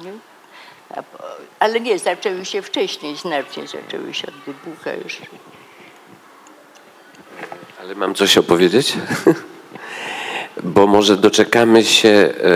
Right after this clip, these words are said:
Speaker 2: e, doczekamy Izoldy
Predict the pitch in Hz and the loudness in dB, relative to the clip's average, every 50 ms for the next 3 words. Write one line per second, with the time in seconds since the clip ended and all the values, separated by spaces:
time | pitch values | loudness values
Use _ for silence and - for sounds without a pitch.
0 | 82 82 85 82 82 80 82 87 - 98 98 - 104 107 107 104 104 104 101 98 | 6 6 6 4 4 4 2 0 2 2 0 2 2 2 4 6 6 6 6 6
1 | 98 101 98 98 - - - - - - - - - _ - 107 107 - - 113 | 6 4 4 2 -2 -12 -20 -20 -20 -20 -20 -20 -20 _ -2 0 2 4 6 6
2 | 104 90 85 82 78 76 76 80 82 113 147 | 6 6 6 4 2 2 2 4 4 4 4